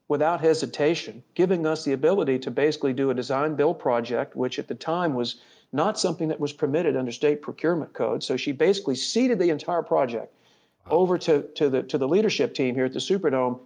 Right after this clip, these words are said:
Speaker 1: "You guys run it. You guys put it back together." So everybody put aside their own self-interest for the common good. And you know what happened? We were able to reopen successfully on September twenty-sixth,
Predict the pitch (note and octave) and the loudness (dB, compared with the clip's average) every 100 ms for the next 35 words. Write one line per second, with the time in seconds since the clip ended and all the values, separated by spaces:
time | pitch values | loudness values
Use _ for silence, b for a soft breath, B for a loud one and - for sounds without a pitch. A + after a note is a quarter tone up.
0 | - F3+ G3 E3+ E3 C3+ D#3 D3+ D#3 - | -2 0 2 2 2 0 0 2 0 -4
1 | _ _ D3 E3 D3 C#3 - D3 C#3 C3+ | _ _ 0 2 2 0 2 2 2 -2
2 | C3 B2+ B2+ A2 - b b b b b | -2 -2 0 -2 -6 b b b b b
3 | b _ _ _ - F3+ - B3 D#4+ D4 | b _ _ _ -2 -2 2 2 2 2
4 | A3+ G3+ G3+ G3 G3 - - - D3 E3 | 2 0 0 -4 -4 -14 -14 -6 -2 0
5 | D#3 D3 C3+ B2+ D3+ D3+ - D3 C#3 C#3 | 2 2 0 0 -2 -2 0 0 0 -2
6 | C#3 B2+ A2 - C3 B2 - C#3+ C#3 B2+ | -4 -2 -4 -4 -4 -4 -4 -2 -2 -2
7 | B2 C3 G3 F#3+ - _ _ - C3+ C3 | 0 2 2 -2 -14 _ _ -6 -2 0
8 | C#3+ D#3 D3 D#3 E3 G#3+ - _ _ _ | 2 2 0 -4 -6 -8 -12 _ _ _
9 | _ - C3+ B2+ C#3+ D3 C#3+ B2+ C3 C3+ | _ -4 0 2 4 2 0 -2 0 2
10 | C#3+ C#3+ A2+ A2 B2+ - C#3 - B2+ B2 | 0 0 -6 -8 -8 -2 -2 -2 -2 -2
11 | A#2+ A#2+ B2 - C3+ C3+ C3 C#3 B2 A#2 | -2 -2 -4 -2 -2 -2 -2 -2 -2 -2
12 | C3+ A#2 - | -2 -2 -4